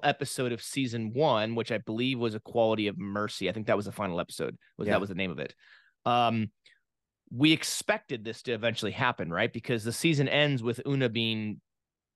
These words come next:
Speaker 1: you know, taken, you know, taken away, um, in, in metaphorical cuffs, right?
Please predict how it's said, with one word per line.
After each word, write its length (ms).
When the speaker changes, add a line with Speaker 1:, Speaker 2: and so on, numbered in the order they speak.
Speaker 1:
you 120
know, 160
taken, 540
you 100
know, 60
taken 260
away, 440
um, 560
in, 440
in 260
metaphorical 540
cuffs, 540
right? 280